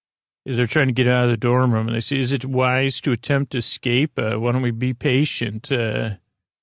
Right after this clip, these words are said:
and Picard goes, "It's a risk I'm willing to, uh, s-, uh, uh,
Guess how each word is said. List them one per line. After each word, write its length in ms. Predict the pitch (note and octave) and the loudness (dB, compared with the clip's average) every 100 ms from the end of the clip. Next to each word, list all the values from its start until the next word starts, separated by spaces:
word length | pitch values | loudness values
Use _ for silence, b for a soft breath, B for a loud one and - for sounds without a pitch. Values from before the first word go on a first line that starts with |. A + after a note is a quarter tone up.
| _ _ _ _ _ _ _ _ - | _ _ _ _ _ _ _ _ -8
and 100 | A#2+ | -4
Picard 280 | B2 C#3 B2 | 0 2 2
goes, 180 | A#2 | 0
"It's 120 | C3+ C#3+ | 0 -2
a 60 | |
risk 340 | B2+ D3+ - - | 0 0 0 0
I'm 220 | B2 B2 | 2 4
willing 300 | C3 C3 B2+ | 4 4 2
to, 220 | - B2 | -2 -2
uh, 480 | A#2 A#2+ A#2+ A#2 A2+ | 0 -2 -2 0 -2
s-, 320 | G#2 - - | -4 -10 -8
uh, 800 | C3 A#2 A#2+ A#2 A#2 A#2+ A#2+ | -4 -2 -2 -2 -4 -4 -2
uh, 20 | A2+ | -4